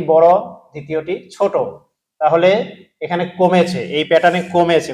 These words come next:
কত করে কমেছে? এখন আমরা হিসেব করব। এক হাজার একশত এগারো কমেছে।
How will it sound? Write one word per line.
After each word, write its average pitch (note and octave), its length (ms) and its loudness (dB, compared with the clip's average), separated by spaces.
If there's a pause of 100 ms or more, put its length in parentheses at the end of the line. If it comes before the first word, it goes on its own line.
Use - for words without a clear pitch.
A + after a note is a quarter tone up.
কত D#3+ 180 0
করে F3 200 0
কমেছে? F3 320 -4 (520)
এখন D#3+ 200 0
আমরা E3 180 0
হিসেব D3 260 -8
করব। D#3+ 160 -2 (340)
এক E3 80 2 (100)
হাজার F3 320 4 (340)
একশত D#3 380 -12 (380)
এগারো D3+ 240 0 (120)
কমেছে। C#3+ 380 -4